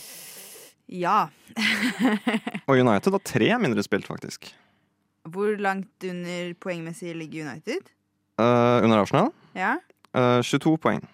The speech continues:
Speaker 1: Å ja, ok, ikke sant.
Speaker 2: Ja.
Speaker 1: Så ja, eh, det går jo bra.
Speaker 2: Ja, så det
Speaker 1: Det... det blir jo de to, det blir jo City og Arsenal.
Speaker 2: Det blir det.
Speaker 1: City er jo en sånn skikkelig, eh, kan jo komme og snike seg inn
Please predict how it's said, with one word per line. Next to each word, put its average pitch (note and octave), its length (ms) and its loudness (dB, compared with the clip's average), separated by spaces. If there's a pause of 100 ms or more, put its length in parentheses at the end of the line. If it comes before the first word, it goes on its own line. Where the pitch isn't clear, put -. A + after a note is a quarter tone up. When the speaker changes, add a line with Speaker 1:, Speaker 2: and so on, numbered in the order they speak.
(120)
Speaker 1:
Å - 160 0
ja, F#3+ 140 4
ok, F3 180 -2 (100)
ikke E3 240 -8
sant. - 220 -16 (140)
Speaker 2:
Ja. G2 120 2 (140)
Speaker 1:
Så D3 180 -2
ja, E3+ 220 0 (320)
eh, E3+ 1120 -6
det D#3 300 -2
går D#3+ 180 -2
jo D#3+ 80 -4
bra. - 160 -4 (360)
Speaker 2:
Ja, G#2+ 60 0 (280)
så - 200 -10
det G2 140 2 (280)
Speaker 1:
Det... G3 200 -4
det G3+ 160 -4
blir G3 240 -6
jo A3 160 0
de F3 300 -4
to, F3+ 300 -10
det E3+ 120 -8
blir E3+ 240 -6
jo F#3 80 -6
City D#3+ 240 -8
og B2+ 80 -4
Arsenal. D#3 260 -8 (180)
Speaker 2:
Det - 140 -6
blir G2 140 2
det. - 80 -4 (200)
Speaker 1:
City A#3 440 0
er F3 500 -2
jo F#3+ 140 -2
en A3+ 160 -2
sånn G#3 80 -4
skikkelig, F3 1200 -4 (200)
eh, E3 920 -10 (220)
kan F3 340 -10
jo B3 160 -6
komme F3 400 -6
og D#3+ 320 -4
snike - 580 -10
seg D#3 300 -2
inn D#3 160 -8